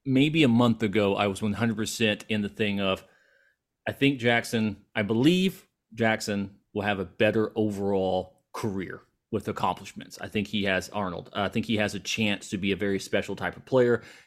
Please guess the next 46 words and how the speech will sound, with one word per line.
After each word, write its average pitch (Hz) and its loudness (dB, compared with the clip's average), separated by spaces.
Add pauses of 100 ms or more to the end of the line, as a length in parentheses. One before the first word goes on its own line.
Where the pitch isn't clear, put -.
Even 170 4
national 104 2
podcasts 92 -2
like 90 -2
Cover 92 -4
Three 107 -2
were 95 -4
doing, 98 -2
like, 87 -2 (480)
"What 95 -2
does 117 -4
O 139 8
U 160 4
do?" 139 6 (320)
And 110 2
then 104 2
one 117 4
of 104 2
them 101 -6
popped 107 2
up, 107 2
it's 92 -2
like, 87 -8
"Well, 113 6
if 104 0
Jackson 151 -4
Arnold 220 2
starts - -6
playing 85 -4
quarterback," 90 0
and 104 0
they 107 6
all 120 6
turned 120 0
their 98 -6
tune 135 6
up 92 2
being 101 0
like, 90 -4
"Okay, 170 4
I 160 4
could 165 0
see 170 6
eleven 123 6
and 98 2
one 87 -2